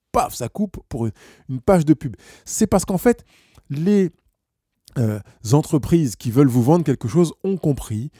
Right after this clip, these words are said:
que vous avez en vous un levier qui est magnifiquement puissant, qui est celui de la convoitise. Vous avez, euh, tel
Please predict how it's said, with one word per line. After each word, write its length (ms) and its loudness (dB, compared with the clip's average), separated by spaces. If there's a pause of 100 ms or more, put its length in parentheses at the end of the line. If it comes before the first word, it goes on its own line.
(240)
que 220 0 (360)
vous 360 0
avez 360 2
en 100 0
vous 300 -4
un 120 4
levier 420 2
qui 240 -12
est 60 -8
magnifiquement 880 -4
puissant, 420 -8
qui 160 -12
est 40 -6
celui 220 -12
de 60 -12
la 100 -12
convoitise. 640 -14 (380)
Vous 380 2
avez, 400 2 (340)
euh, 120 -4 (140)
tel 300 6